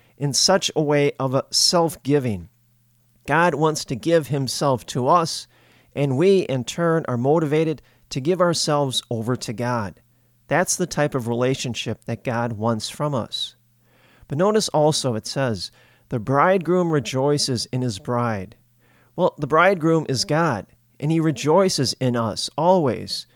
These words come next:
because we are espoused to God. Now notice that sequence. "The builder shall marry you, as well as God shall rejoice in you." In each case,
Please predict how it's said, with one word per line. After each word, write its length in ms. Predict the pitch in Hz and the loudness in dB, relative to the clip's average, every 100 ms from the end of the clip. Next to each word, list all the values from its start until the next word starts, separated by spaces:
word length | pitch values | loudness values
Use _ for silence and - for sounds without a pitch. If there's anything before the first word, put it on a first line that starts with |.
| _ _ | _ _
because 320 | - - 135 | -14 -6 -2
we 120 | 160 180 | 2 2
are 140 | 160 - | 2 -2
espoused 800 | - - 160 170 160 143 113 - - | -4 -2 2 4 4 2 -2 -10 -14
to 180 | - 156 | -6 -2
God. 400 | 131 107 90 - _ _ _ _ _ - - | -2 -2 -6 -14 _ _ _ _ _ -20 -6
Now 80 | 165 | 0
notice 340 | 185 233 233 - | 4 4 2 2
that 180 | 156 | 2
sequence. 720 | - - 156 - 104 - - - _ _ _ - | 2 0 -2 0 -4 -4 -10 -12 _ _ _ -8
"The 80 | 123 | 0
builder 460 | 143 175 190 202 | 6 6 8 4
shall 300 | - - 147 | 2 0 0
marry 480 | 131 135 139 143 139 - | 2 2 2 2 0 -2
you, 460 | 110 131 123 92 _ _ _ _ _ _ _ _ | -2 2 0 -2 _ _ _ _ _ _ _ _
as 380 | 131 135 127 - - | -4 -2 -2 -4 -10
well 320 | 117 165 180 | 0 4 4
as 240 | 156 147 127 - | 4 2 -4 -4
God 380 | 151 156 160 | -2 0 0
shall 260 | 127 151 143 | -2 -2 0
rejoice 680 | 131 123 120 131 135 120 - | 0 -2 0 2 2 -2 -4
in 180 | 120 | -2
you." 320 | 131 143 101 - _ _ _ _ _ _ _ - | 0 0 -2 -6 _ _ _ _ _ _ _ -6
In 140 | 131 | -4
each 340 | 139 180 214 - | 0 0 0 -6
case, 540 | - 147 104 - - | -4 -2 -2 -6 -12